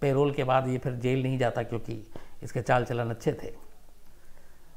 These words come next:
और इकसठ से लेकर करीब उन्नीस साल ये ज़िंदगी जीता अपनी बेटी के साथ। नाइनटीन सेवेंटी नाइन में हार्ट अटैक से इसकी मौत हो जाती है।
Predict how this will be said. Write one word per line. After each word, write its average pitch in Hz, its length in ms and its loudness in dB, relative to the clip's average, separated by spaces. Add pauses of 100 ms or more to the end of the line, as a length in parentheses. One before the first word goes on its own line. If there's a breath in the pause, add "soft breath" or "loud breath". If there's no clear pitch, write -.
(360 soft breath)
और 156 400 12
इकसठ - 460 4
से - 340 4
लेकर 165 400 6 (220)
करीब 143 320 2
उन्नीस 185 380 4
साल 104 220 -2 (720)
ये 117 240 -2
ज़िंदगी 135 400 2 (640)
जीता 123 420 2
अपनी 120 260 -2
बेटी 117 280 2
के 123 100 -2
साथ। - 340 -8 (500 soft breath)
नाइनटीन 185 520 8
सेवेंटी 135 460 6
नाइन 139 380 6
में - 160 -8 (480)
हार्ट 151 300 8
अटैक 117 220 -2
से 127 100 -4
इसकी 113 180 -4
मौत 101 260 -6
हो - 40 -12
जाती 98 280 -12
है। - 120 -12